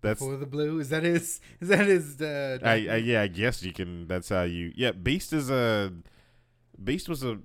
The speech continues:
Speaker 1: a, a, a, a human.
Speaker 2: But they got that guy, Nicholas Hoyt, or I think something like that.
Speaker 1: He was a thick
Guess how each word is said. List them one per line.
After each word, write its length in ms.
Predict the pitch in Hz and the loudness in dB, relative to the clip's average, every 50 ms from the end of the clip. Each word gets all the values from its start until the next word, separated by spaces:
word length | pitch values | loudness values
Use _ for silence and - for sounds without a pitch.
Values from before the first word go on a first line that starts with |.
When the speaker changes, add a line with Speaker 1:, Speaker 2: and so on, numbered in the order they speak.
| - | -8
Speaker 1:
a, 60 | - | -6
a, 600 | 107 101 95 90 85 92 90 87 82 - 95 95 85 80 - - | -4 -4 -4 -6 -6 -6 -6 -6 -8 -8 -8 -10 -10 -10 -18 -14
a, 200 | - 104 98 95 92 | -10 -8 -6 -6 -6
a 40 | 87 80 82 78 - - - | -8 -10 -14 -20 -20 -20 -20
human. 680 | - - - 160 160 147 139 127 117 110 107 104 98 - - - _ _ _ _ _ _ - | -16 -12 -8 -6 -4 -4 -6 -6 -8 -10 -10 -12 -14 -16 -20 -20 _ _ _ _ _ _ -14
Speaker 2:
But 160 | 135 147 170 | -10 -8 -6
they 140 | 170 202 196 | -2 -2 -2
got 200 | 185 220 226 220 220 | -2 -4 -6 -4 -4
that 380 | 202 170 156 160 - 127 123 | -4 -4 -4 -8 -10 -14 -8
guy, 220 | 120 165 160 165 160 | -6 -4 -2 -2 -2
Nicholas 480 | 156 160 165 170 175 160 139 - - | -2 -4 -4 -4 -4 -4 -4 -6 -10
Hoyt, 580 | - - - - 175 170 143 117 - _ - - - | -14 -16 -12 -8 -6 -6 -6 -8 -10 _ -20 -18 -14
or 180 | 123 120 117 117 | -12 -10 -10 -10
I 60 | 113 | -12
think 240 | - - 127 117 117 - _ | -12 -12 -12 -12 -12 -16 _
something 260 | - - 131 - 107 | -20 -20 -20 -16 -16
like 100 | 113 104 - | -18 -16 -16
that. 160 | 104 101 101 - - - | -20 -20 -20 -16 -14 -8
Speaker 1:
He 160 | - 143 151 | -4 -4 -2
was 140 | 156 147 135 | -2 -2 -2
a 160 | 113 110 117 | 0 0 0
thick 300 | 113 - - 170 160 - | 0 0 -2 -4 -4 -4